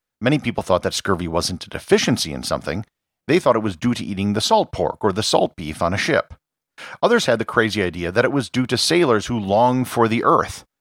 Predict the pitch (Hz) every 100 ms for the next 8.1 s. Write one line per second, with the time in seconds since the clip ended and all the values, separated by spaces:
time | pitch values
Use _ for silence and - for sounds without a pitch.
0 | _ - - - 190 240 156 - - 156
1 | 107 117 - 107 107 107 - 90 104 -
2 | 113 82 - 127 147 92 - 110 101 123
3 | 127 - 151 156 76 - - - - -
4 | 135 - 165 180 214 - 117 107 117 -
5 | 117 - 151 185 - - 131 87 82 76
6 | 73 _ _ 127 117 117 131 131 - 82
7 | - - 110 - 117 107 - - 67 -
8 | -